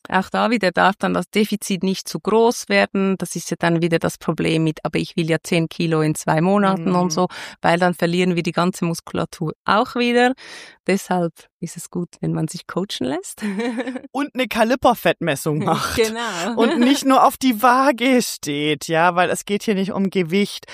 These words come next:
Speaker 2: es geht vor allem um Körpertransformation und die passiert halt nicht einfach so nur auf der Waage, ja.
Speaker 1: Ja.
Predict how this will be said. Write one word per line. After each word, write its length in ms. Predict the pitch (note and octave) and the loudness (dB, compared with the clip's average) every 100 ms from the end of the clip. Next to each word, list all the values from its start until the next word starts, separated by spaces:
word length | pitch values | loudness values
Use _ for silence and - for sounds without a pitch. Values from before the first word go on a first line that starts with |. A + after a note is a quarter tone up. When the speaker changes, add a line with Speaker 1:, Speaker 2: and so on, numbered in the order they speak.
| - - | -12 -6
Speaker 2:
es 180 | E3 | -4
geht 160 | - E3 | -2 -2
vor 160 | - C#3+ | 4 4
allem 160 | C#3+ | 4
um 140 | D3+ E3+ E3+ D#3 E3 D#3 - D3+ | 0 -2 2 2 0 -6 -4 -4
Körpertransformation 840 | D3+ - E3 D3+ C#3+ - D#3+ E3 G2 | -4 -4 -2 -2 -2 -2 0 0 0
und 160 | D#3+ | -4
die 80 | D#3+ | -6
passiert 420 | - D3+ - D#3+ | -6 -6 -2 -2
halt 120 | D#3+ | -2
nicht 260 | A#2+ - - | -4 -8 -6
einfach 280 | C#3+ - C#3 | -6 -6 -8
so 260 | - D3 | -2 0
nur 320 | C#3+ D3 D3 - | 2 2 2 0
auf 140 | - | -4
der 200 | D3+ C3 - | -4 -4 -2
Waage, 720 | B2+ C#3 E3 F3 D3+ - - | 0 4 4 4 0 -4 -6
ja. 300 | C3+ B2+ F3 G#3 | -6 -4 -6 -6
Speaker 1:
Ja. 160 | F#3 | -14